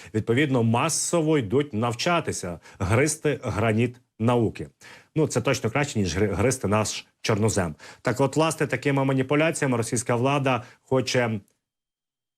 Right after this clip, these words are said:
і так, е, нижній рубіж, вісімнадцять двадцять один, всі йдуть навчатися, ти їх не мобілізуєш. Відповідно, піднімаємо вік до двадцяти одного року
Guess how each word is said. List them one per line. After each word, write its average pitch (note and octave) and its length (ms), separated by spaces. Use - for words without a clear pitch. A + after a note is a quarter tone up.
і D3 100
так, B2+ 320
е, G#2 120
нижній B2+ 320
рубіж, D3+ 360
вісімнадцять B2 340
двадцять A#2+ 220
один, C#3 180
всі - 140
йдуть A#2+ 180
навчатися, C3 420
ти - 140
їх C#3+ 180
не A2+ 440
мобілізуєш. G#2 680
Відповідно, E3 400
піднімаємо C3 560
вік A#2+ 120
до A#2+ 80
двадцяти A#2+ 340
одного F3 360
року E3+ 340